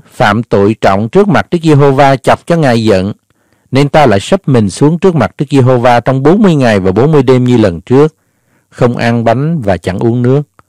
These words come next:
Vì ta sợ cơn thạnh nộ và tức giận của Đức Giê-hô-va đã nổi phừng lên đặng diệt các ngươi. Nhưng Đức Giê-hô-va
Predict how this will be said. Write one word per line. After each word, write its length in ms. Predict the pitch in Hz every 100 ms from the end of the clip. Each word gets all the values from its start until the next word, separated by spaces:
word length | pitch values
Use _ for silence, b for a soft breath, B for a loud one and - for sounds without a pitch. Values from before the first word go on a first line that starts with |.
| _ _ _ _ _ _ _ _
Vì 300 | 107 107 110
ta 200 | 104 139 135
sợ 380 | - 98 85
cơn 300 | 92 143 143
thạnh 320 | 135 110 98 101
nộ 240 | 98 90
và 140 | 104
tức 280 | 95 - 202
giận 340 | 110 95 92 98
của 180 | 104
Đức 120 | 110 147
Giê-hô-va 580 | 135 127 123 123 123 117
đã 120 | 104
nổi 260 | 110 98
phừng 280 | 127 117 95
lên 260 | 98 123 123
đặng 220 | 101 110
diệt 240 | 107 98 -
các 180 | 135 135
ngươi. 280 | 117 113 101 _ _ _ _ _ _ -
Nhưng 240 | 120 127
Đức 80 | 123 139
Giê-hô-va 560 | 127 120 113 120 117